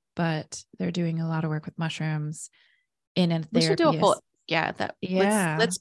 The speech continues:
Speaker 2: park that and let's, let's do a whole
Speaker 1: Totally.
Speaker 2: episode on,
Speaker 1: I need
Speaker 2: on
Speaker 1: to do a little bit
Speaker 2: psychedelics.
Speaker 1: more research, or maybe we find somebody that would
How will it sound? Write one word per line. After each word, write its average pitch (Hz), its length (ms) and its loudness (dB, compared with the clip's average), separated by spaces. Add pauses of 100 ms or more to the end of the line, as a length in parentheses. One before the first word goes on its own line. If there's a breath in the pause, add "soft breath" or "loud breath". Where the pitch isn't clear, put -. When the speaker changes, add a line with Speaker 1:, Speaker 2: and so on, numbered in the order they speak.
Speaker 2:
park 208 260 2
that 147 380 2
and 160 180 0
let's, 165 460 -2
let's 214 220 6
do 196 120 6
a 175 160 4
whole 170 200 4
Speaker 1:
Totally. - 80 0
Speaker 2:
episode 143 520 0
on, 147 260 0
Speaker 1:
I 226 100 2
need 233 100 4
Speaker 2:
on 240 80 4
Speaker 1:
to 226 100 2
do 208 200 4
a - 20 2
little 196 240 2
bit 185 220 -2
Speaker 2:
psychedelics. - 40 -16
Speaker 1:
more 185 260 0
research, 175 600 -4
or 180 140 0
maybe 185 300 0
we 170 200 -2
find 170 340 -8
somebody 185 400 -10
that - 280 -12
would 175 260 -6